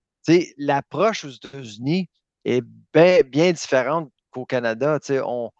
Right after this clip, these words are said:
quand on é-, on étudie le niveau de compétitivité de certaines manières, tu sais, s'il y a une ac-, une acquisition qui, qui se présente, comme c'est le cas avec Kroger et Albertsons aux États-Unis,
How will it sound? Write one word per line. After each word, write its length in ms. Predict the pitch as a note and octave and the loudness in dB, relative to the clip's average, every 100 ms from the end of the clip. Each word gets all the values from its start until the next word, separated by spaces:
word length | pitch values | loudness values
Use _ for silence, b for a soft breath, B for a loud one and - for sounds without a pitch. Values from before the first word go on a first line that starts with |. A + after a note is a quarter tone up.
| _ _ | _ _
quand 180 | C3+ E3 | -4 -2
on 160 | F3+ D3 | -2 -4
é-, 100 | C3+ | -8
on 300 | A#2+ C3 B2+ | -8 -8 -4
étudie 760 | C#3+ - C3+ A2+ C3+ F3+ F#3+ - | -4 -4 -12 -6 0 2 2 -2
le 160 | A2+ B2 | -4 -4
niveau 260 | B2+ C3+ D#3+ | -2 -4 -4
de 60 | |
compétitivité 960 | - C3 B2+ - - - A2 G#2+ D3 E3+ | -4 -4 -6 -8 -16 -14 -14 -2 2 4
de 120 | C3 | 2
certaines 420 | - B2+ C3+ C3+ | 0 -2 -2 -2
manières, 540 | A2+ A2 A2 D#3 E3 A#2+ B B B B - | -4 -4 -2 0 -2 -6 B B B B -2
tu 60 | D3+ | 0
sais, 160 | D3+ - _ | 0 -2 _
s'il 260 | - - D3 | -16 -6 -4
y 20 | |
a 40 | |
une 80 | C#3 | -4
ac-, 140 | C3 _ | -6 _
une 160 | C3+ C3 | -8 -8
acquisition 640 | B2 B2+ A#2+ F2+ D3+ F3+ | -8 -10 -10 -4 -2 -2
qui, 260 | - A2 G#2 - | -4 -16 -16 -14
qui 80 | - | -16
se 80 | - | -8
présente, 520 | B2+ B2 C3 F3+ D#3 _ | -4 -2 0 -2 -6 _
comme 460 | C3 C3 C3+ A#2+ - _ _ _ - | 0 2 0 -8 -14 _ _ _ -16
c'est 200 | - C3 | -6 -6
le 80 | A#2 | 0
cas 220 | D3+ E3 | 4 4
avec 220 | C3+ - | 4 -2
Kroger 580 | - C#3 B2 C#3+ E3 C3+ | -6 -6 -4 -2 0 2
et 40 | |
Albertsons 540 | A#2+ A#2 A2+ G2+ D#3+ F3 | 2 0 -4 -8 -8 -8
aux 120 | B2 | -12
États-Unis, 520 | - A#2 G2+ B2 | -10 -10 -6 -4